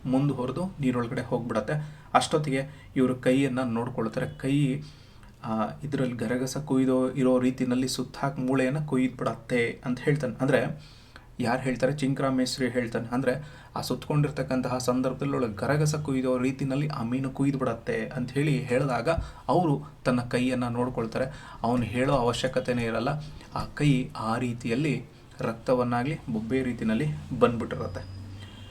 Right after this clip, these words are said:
So ಇದೆ, ಆವಾಗ ಮಾತು ಮತ್ತೆ ಮುಂದುವರಿಸ್ತಾ ಹೋಗ್ತಾನೆ. "ಹಾಗೂ ಈ ರೀತಿಯಾಗಿರ್ತಕ್ಕಂತಹ ಮೀನು ಒಂದಲ್ಲ ಒಂದಿನ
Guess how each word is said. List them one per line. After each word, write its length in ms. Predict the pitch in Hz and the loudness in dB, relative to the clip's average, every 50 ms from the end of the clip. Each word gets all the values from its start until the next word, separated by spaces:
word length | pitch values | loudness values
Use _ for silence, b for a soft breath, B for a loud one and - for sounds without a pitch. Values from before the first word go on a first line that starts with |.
| B B B B - | B B B B 0
So 340 | - 175 147 143 139 - - | 2 4 4 4 0 -2 -2
ಇದೆ, 260 | 165 170 175 160 151 | 0 2 2 2 2
ಆವಾಗ 340 | 151 156 151 160 175 170 165 | 2 2 4 6 6 6 6
ಮಾತು 460 | 156 143 135 131 120 156 151 151 147 | 6 4 4 4 4 4 4 2 0
ಮತ್ತೆ 340 | 135 131 127 131 127 - 143 | 0 2 0 0 0 0 -2
ಮುಂದುವರಿಸ್ತಾ 580 | 131 117 123 131 135 127 131 170 - - - 127 | -2 0 0 0 0 0 0 -2 -2 0 0 0
ಹೋಗ್ತಾನೆ. 480 | 123 123 127 117 - - - 127 143 | 0 2 0 -2 -2 -4 -4 -4 -4
"ಹಾಗೂ 840 | 151 151 - - - - - - - 165 165 156 143 143 - - - - | -4 -6 -8 -12 -16 -20 -12 -2 2 4 4 6 4 2 0 -2 -2 2
ಈ 100 | 147 139 | 4 4
ರೀತಿಯಾಗಿರ್ತಕ್ಕಂತಹ 1040 | 135 135 131 131 135 127 127 123 120 123 117 131 123 - - 120 117 113 - - 127 | 4 4 2 2 2 2 2 2 2 -2 -2 -4 -4 -2 -2 -2 -2 -2 -4 -4 -2
ಮೀನು 320 | 117 113 131 151 147 135 113 | 0 2 4 4 4 4 4
ಒಂದಲ್ಲ 380 | 113 113 120 127 123 123 123 | 2 2 4 2 2 2 2
ಒಂದಿನ 400 | 120 117 113 113 110 110 120 143 | 2 0 0 0 0 0 2 4